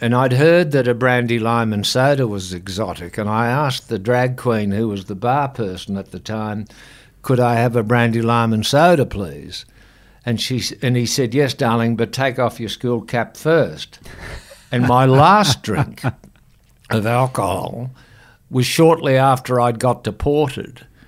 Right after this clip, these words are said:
And I'd rang the Australian newspaper Collect to tell them this famous poet was coming home, and they wrote this big article about me. And I went back to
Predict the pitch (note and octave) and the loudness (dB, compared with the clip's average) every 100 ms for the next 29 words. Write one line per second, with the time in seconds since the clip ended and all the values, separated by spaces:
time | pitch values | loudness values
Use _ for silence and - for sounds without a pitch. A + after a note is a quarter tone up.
0 | _ _ _ - A#2 A#2+ B2 C3 D3 D#3+ | _ _ _ -4 2 2 4 4 4 2
1 | C#3+ A#2+ A2+ - B2+ A#2+ A2+ G2+ G#2+ A#2+ | 2 0 -2 0 0 2 0 -2 0 0
2 | C3 - A#2+ G#2+ G2+ F#2 - A2 C3 A2+ | 0 0 -2 -2 -4 -8 -6 0 0 0
3 | - - _ G2 - A#2+ G2+ G2+ G#2+ - | -4 -18 _ -16 -2 -2 0 -2 -4 -4
4 | - A2+ G2 F#2+ - C3+ D3 C3+ C3+ F#2+ | -2 -2 -2 -4 -4 0 2 0 -4 -12
5 | - A2 E2+ E2+ E2+ F2+ D#2 G2 G#2 G#2+ | -8 -8 -8 -10 -10 -10 -10 -8 -6 -4
6 | A#2 B2 B2+ B2+ A2 - B2 B2 A#2+ B2 | -2 0 0 -2 -6 -4 -4 0 2 4
7 | C3 A2+ F#2 F2 F2+ E2+ F#2 - G2+ C3 | 2 -2 -6 -8 -8 -8 -8 -10 -10 -10
8 | - - - - - - - _ A#2+ A#2+ | -14 -20 -20 -20 -20 -20 -20 _ 0 2
9 | B2+ D#3+ D3+ C3 C3+ C3 - A#2 A2+ A2+ | 4 2 0 0 0 -2 -4 -2 -2 -4